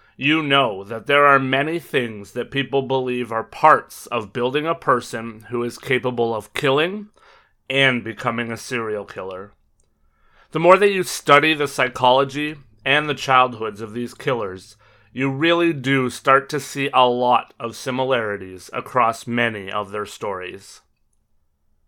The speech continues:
One of those similarities is the fact that many serial killers have some sort of childhood trauma within their lives.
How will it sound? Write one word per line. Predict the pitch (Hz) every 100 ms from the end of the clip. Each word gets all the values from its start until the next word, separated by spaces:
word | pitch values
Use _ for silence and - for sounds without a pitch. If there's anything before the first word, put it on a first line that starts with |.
| _ _
One | 120 151
of | 175 151
those | 147 139
similarities | - 135 131 127 113 110 117 143 -
is | 147 135 110
the | 131
fact | 156 151 -
that | 151 -
many | 135 147 156 160 160
serial | - 147 139 139 135
killers | - 120 104 98 -
have | - 117 107
some | - 151 151 147
sort | - 156 131 101 - 107
of | 107
childhood | - 123 123 131 156 170
trauma | - 175 135 117 107 101
within | 113 110 127 120
their | 107
lives. | 104 107 95 85 - -